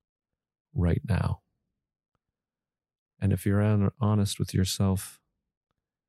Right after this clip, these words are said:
the answer is probably nothing.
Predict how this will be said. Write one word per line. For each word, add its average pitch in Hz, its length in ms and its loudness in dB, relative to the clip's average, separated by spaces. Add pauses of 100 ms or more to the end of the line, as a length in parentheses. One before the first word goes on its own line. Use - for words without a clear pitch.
(440)
the 85 80 0
answer 95 340 0
is 92 160 0
probably 87 840 0 (260)
nothing. - 320 -6